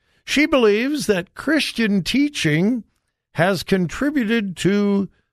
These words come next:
climate change. Yeah.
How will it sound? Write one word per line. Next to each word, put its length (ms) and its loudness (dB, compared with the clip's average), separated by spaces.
climate 480 -2
change. 760 -4
Yeah. 280 -2